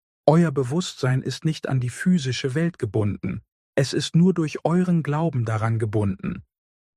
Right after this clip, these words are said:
Das System stellt sicher, dass ihr das nie erkennt, indem es euch in der Fünf-Sinne-Realität gefangen hält, indem es euch überzeugt,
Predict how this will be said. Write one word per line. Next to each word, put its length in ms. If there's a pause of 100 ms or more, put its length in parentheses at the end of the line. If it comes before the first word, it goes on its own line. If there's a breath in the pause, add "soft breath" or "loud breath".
(160)
Das 160
System 480
stellt 320
sicher, 480 (280 loud breath)
dass 220
ihr 160
das 240
nie 400
erkennt, 640 (280 loud breath)
indem 360
es 220
euch 300
in 160
der 180
Fünf-Sinne-Realität 1600
gefangen 440
hält, 420 (400 loud breath)
indem 320
es 180
euch 220
überzeugt, 800